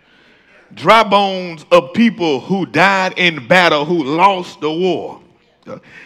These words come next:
uh, yeah, I'm, I just want you to just keep that thought in your mind. The fact that, that, that, that, see, as Ezekiel walked back and forth throughout the valley, the Lord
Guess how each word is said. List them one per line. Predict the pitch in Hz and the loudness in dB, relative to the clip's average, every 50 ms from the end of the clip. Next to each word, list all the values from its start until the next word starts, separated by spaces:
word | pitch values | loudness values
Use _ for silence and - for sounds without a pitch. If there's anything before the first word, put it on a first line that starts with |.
| - - | -12 -8
uh, | 139 | -6
yeah, | 131 135 139 117 143 | -6 -4 -4 -2 -4
I'm, | 156 147 | -4 -4
I | 151 156 151 147 | -6 -6 -4 -4
just | 165 175 175 | -4 -4 -4
want | 170 170 165 156 | -4 -4 -4 -4
you | 143 | -6
to | 135 127 | -6 -6
just | 131 147 135 - - | -6 -6 -6 -8 -6
keep | - - - - - | -4 -4 -4 0 2
that | 151 156 - - | 2 2 2 2
thought | - 156 135 123 | -2 -4 -2 -4
in | 117 | -6
your | 117 120 117 | -6 -6 -4
mind. | 110 113 110 101 95 98 98 _ _ - - - - - - - | -4 -4 -4 -4 -6 -8 -10 _ _ -20 -20 -20 -20 -12 -6 -2
The | 160 151 | -2 -2
fact | - - 247 262 254 - - - - _ _ | 0 2 2 2 2 0 -8 -20 -20 _ _
that, | 180 180 - | -6 -6 -2
that, | - 240 226 220 | -2 -2 -2 -2
that, | 202 - | -4 -8
that, | 214 202 170 - | -8 -8 -8 -6
see, | - 247 220 - - - | -6 -6 -6 -6 -4 -2
as | - 254 240 214 | 0 0 0 0
Ezekiel | 233 220 190 175 254 285 302 233 - 220 196 196 185 165 | -2 -2 0 2 2 2 0 -2 -8 -6 -6 -6 -4 0
walked | 180 233 285 262 - - 170 | 4 4 4 4 2 -2 -2
back | 226 226 220 - - | -2 0 -2 -2 -2
and | 185 165 147 | -2 -2 -2
forth | - 220 220 214 214 | -2 -4 -4 -4 -4
throughout | 190 185 190 185 123 | -2 0 0 0 0
the | 143 151 | -2 -2
valley, | 170 202 196 185 170 | -2 0 0 0 0
the | 165 147 | 0 0
Lord | 147 175 196 214 214 220 208 190 | -2 -2 -2 -2 0 0 0 0